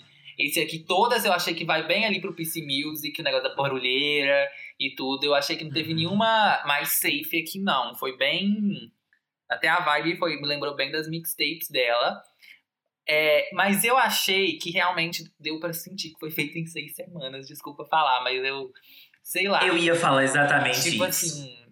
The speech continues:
Speaker 1: ai, faltou um negócio de ser mais, não é que faltou, porque o conceito era ser isso, era um álbum produzido rápido e
Speaker 2: Aham.
Speaker 1: tal.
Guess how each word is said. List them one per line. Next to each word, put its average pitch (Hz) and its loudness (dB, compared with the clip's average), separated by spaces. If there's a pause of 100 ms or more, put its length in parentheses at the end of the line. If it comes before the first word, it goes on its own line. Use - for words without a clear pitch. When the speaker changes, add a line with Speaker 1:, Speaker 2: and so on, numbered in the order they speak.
(280)
Speaker 1:
ai, 190 4
faltou 202 4
um 175 -2
negócio 190 4
de 160 -4
ser - -2
mais, 165 0 (640)
não 269 2
é 330 6
que 330 0
faltou, 294 4
porque 160 -2
o 175 0
conceito 196 0
era 208 2
ser 247 2
isso, 147 -2
era 151 4
um 196 0
álbum - 2
produzido 143 -8
rápido 156 2
e 185 -2
Speaker 2:
Aham. 180 0
Speaker 1:
tal. 143 4